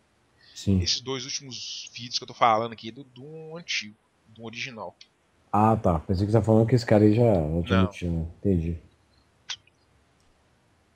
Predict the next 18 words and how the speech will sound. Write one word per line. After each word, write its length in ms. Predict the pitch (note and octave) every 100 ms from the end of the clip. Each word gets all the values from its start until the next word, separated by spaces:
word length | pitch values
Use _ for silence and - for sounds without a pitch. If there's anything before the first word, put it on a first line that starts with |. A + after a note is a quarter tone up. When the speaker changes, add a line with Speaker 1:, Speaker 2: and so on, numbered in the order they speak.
| -
Speaker 2:
O 80 | -
The 200 | B2 C3
Space 420 | D3+ - C3+ -
Mod, 480 | D3 A#2+ C#3+ F3 - _
que 80 | -
a 20 |
gente 160 | C3 A#2+
fez 200 | B2 B2
um 140 | A#2
vídeo 380 | G#2+ G#2 C3 - _ _ _ -
e 80 | A#2
adicionou 440 | A2 B2+ A2+ A#2+
no 80 | A#2
site, 580 | - G2+ F#2 F#2 - - _ _ _ _ _ _ _ _ _ _ _
é 100 | A2+
pro 200 | A#2+ -
Doom 180 | A#2 A#2+
clássico, 520 | E3 B2 A#2+ G#2 -